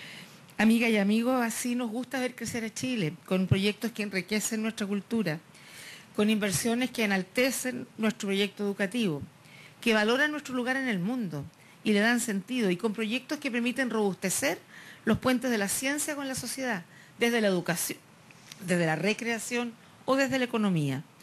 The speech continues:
Pero no debemos cansarnos de repetir que sin ciencia no hay desarrollo basado en conocimiento,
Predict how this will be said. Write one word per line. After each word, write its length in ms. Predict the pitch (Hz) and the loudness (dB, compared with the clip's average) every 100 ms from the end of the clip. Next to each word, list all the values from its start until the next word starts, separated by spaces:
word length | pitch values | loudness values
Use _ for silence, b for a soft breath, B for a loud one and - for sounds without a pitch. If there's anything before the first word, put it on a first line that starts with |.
| B B B B B - | B B B B B 0
Pero 160 | 247 240 | 0 2
no 160 | 269 | 0
debemos 380 | 254 240 262 269 | 2 0 0 -2
cansarnos 580 | 247 214 - 285 330 339 | -2 -2 -2 -2 -2 -4
de 80 | 320 | -4
repetir 520 | 294 277 277 190 123 - B B B - | -6 -6 -6 -6 -8 -20 B B B -6
que 120 | 208 | -2
sin 240 | 262 262 | 0 0
ciencia 600 | 226 - 277 311 - 285 | 0 0 -2 -2 -2 -2
no 120 | 247 240 | 0 0
hay 100 | 269 | -2
desarrollo 520 | 302 277 269 285 285 | -4 -6 -4 -4 -2
basado 340 | 269 262 269 | -4 -4 -8
en 60 | 269 | -8
conocimiento, 800 | 269 254 254 262 254 220 - | -6 -6 -4 -2 -2 -4 -10